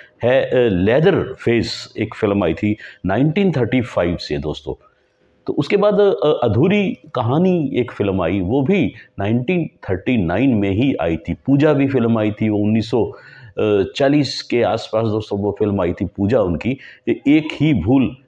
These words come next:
भी उनकी उन्नीस सौ इकतालीस में, अ, आई थी, शायद चालीस और इकतालीस के बीच में दोस्तों वो फिल्म आई थी उनकी।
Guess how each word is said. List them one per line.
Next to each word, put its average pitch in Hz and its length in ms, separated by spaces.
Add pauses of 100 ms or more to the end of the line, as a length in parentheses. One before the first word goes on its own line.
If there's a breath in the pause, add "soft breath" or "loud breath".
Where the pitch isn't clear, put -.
(220)
भी 123 420
उनकी 117 360
उन्नीस 123 440
सौ 135 160
इकतालीस 117 540
में, 120 180 (420 loud breath)
अ, 107 340
आई 110 180
थी, 117 400
शायद 147 500 (160)
चालीस 143 380
और 135 140
इकतालीस 139 400
के 135 100
बीच 107 260
में 101 160
दोस्तों 92 320
वो 98 200
फिल्म 104 240 (180)
आई 120 200
थी 80 360
उनकी। 80 420